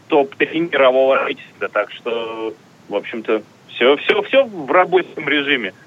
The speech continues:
Это, конечно, не сборная Гуса Хидинга, которая раскатывала немцев, э, в Москве, но,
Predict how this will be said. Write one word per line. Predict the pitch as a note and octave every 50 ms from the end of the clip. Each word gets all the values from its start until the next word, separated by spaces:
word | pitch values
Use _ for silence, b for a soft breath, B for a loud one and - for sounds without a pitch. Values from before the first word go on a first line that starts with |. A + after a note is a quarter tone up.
| b b b _ _ _ _ _ _ _ _
Это, | - G3+ G3+ F#3+ -
конечно, | - F3+ F3 E3+ E3+ - E3
не | D3+ D#3 D3+ C3+
сборная | B2+ C3+ D#3+ D#3 D3 D3+ D3 C#3+
Гуса | C3+ C#3 C3+ D3 C3+
Хидинга, | - B3 G#3+ G#3+ G3+ E3
которая | - - C#3 - E3 D#3+ D3+ D3 C#3 C#3 C3+ C3+ C3 B2+ B2+ C3
раскатывала | C3+ C3+ - - - C#3 B2+ - B2+ B2 B2 B2+
немцев, | C3 C#3 C3 B2+ B2 - A#2 G#2 - _
э, | B2
в | A#2 A2+ A2+ A2+ A2 G#2+ A2 A2 G#2 G2+ A2 A2+ A#2 A2+ A2 A2
Москве, | A2 A2+ A#2+ B2+ B2+ - - C#3 C#3 C3 C3+ A#2+ A#2
но, | A2+ C3 D#3 F#3+ G#3+